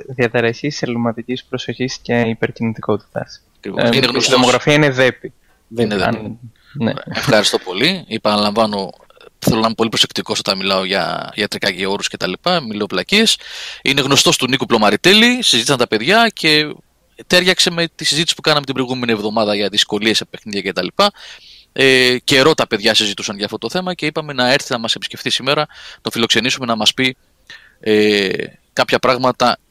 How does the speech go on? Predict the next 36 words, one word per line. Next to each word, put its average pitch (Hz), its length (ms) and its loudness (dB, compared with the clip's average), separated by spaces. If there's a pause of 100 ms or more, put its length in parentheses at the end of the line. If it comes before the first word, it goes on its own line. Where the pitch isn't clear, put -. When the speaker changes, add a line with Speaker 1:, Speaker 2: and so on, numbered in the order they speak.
Speaker 2:
και - 160 2
για 190 160 4
το 160 120 0 (120)
project 143 200 2
συγκεκριμένα, 127 580 2
αλλά 226 140 4
και 214 100 2
γενικότερα, 196 640 4
θέλω 185 160 0
να 185 100 2
το - 80 0
αναπτύξουμε 175 420 -2
και 175 80 -4
παραπάνω. 156 640 0 (580)
Δεν 165 100 0
ξέρω 180 200 4
αν 156 100 4
σου 143 160 2
είπε 123 260 0
ο 113 100 4
Νίκος, 110 440 -6
Ορφέα, 98 720 -6
η 120 100 -8
συζήτηση 110 320 -2
που - 80 -4
έγινε 107 160 -4
την 98 100 -10
προηγούμενη 98 300 -4
εβδομάδα 95 540 -4
και 87 320 -10 (420)
για 110 200 0
τη 113 100 -6
δυσκολία 117 420 2
στο - 140 -2
Σέκυρο 127 460 0
και, 120 240 0